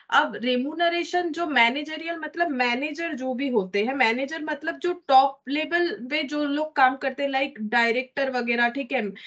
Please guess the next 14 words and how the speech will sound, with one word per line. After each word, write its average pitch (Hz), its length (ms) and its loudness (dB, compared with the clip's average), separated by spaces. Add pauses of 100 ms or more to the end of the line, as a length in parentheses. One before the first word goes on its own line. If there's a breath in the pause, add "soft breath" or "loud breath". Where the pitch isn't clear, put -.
(180 loud breath)
मैनेजिंग 285 560 2
director, 240 840 2
फिर 254 300 -4
manager, 247 600 2
जो 285 200 -6
भी 277 120 -4
बोलो, 202 280 -2
तो 214 120 -8
top 262 460 2
level 311 320 -6
पे 339 140 -6
जो 285 200 -6
भी 285 200 -2
है, 233 240 0